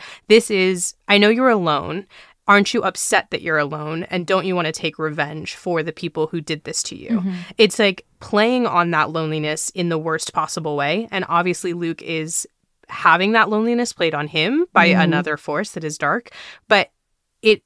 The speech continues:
Speaker 1: does give you this completely opposing sides. And I think it allows you to see how much more, honestly, sinister it is.
Speaker 2: Mm.
Speaker 1: It is this, like, feeling of saying, "Okay, don't you hate this feeling? Don't you hate being alone? Don't you hate what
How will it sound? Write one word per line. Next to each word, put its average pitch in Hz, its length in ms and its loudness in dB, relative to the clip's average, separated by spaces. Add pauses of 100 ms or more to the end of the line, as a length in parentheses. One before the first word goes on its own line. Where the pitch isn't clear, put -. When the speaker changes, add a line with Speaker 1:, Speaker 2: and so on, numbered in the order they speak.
(120)
Speaker 1:
does 196 240 2
give 220 160 0
you 208 120 -2
this 180 440 -2
completely 190 720 -6
opposing 175 500 -4
sides. 165 340 -2
And 175 160 -6
I 180 60 -4
think 226 200 -2
it 233 100 -2
allows 175 340 0
you 180 100 -2
to 165 80 -6
see 156 420 -4
how 165 260 2
much 156 260 -4
more, 160 380 -2 (180)
honestly, 220 340 0
sinister 208 480 -2
it - 160 -12
is. - 360 -8
Speaker 2:
Mm. 247 200 -4
Speaker 1:
It 190 80 4
is 190 200 2
this, 196 240 -2
like, 156 300 -2 (540)
feeling 175 500 2
of 160 180 0
saying, 143 560 -2 (180)
"Okay, 170 440 2 (120)
don't 180 260 2
you 208 60 0
hate 196 260 -4
this 165 200 -6
feeling? 160 260 -6
Don't 160 180 -4
you 190 100 -2
hate 180 340 -4
being 170 200 -2
alone? 160 360 0
Don't 156 180 -4
you 175 140 -6
hate - 360 -4
what 147 180 -4